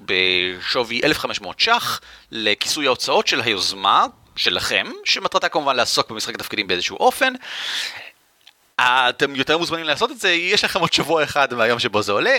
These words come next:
עד השמיני לשמיני בשתים עשרה בלילה. שילחו את ההצעה לבורד את רולפליי נקודה אורג נקודה איי אל, אמ, עד שמונה מאות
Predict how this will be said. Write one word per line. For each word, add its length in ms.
עד 180
השמיני 320
לשמיני 500
בשתים 1080
עשרה 140
בלילה. 320
שילחו 680
את 200
ההצעה 960
לבורד 800
את 140
רולפליי 580
נקודה 280
אורג 240
נקודה 260
איי 140
אל, 260
אמ, 40
עד 180
שמונה 220
מאות 180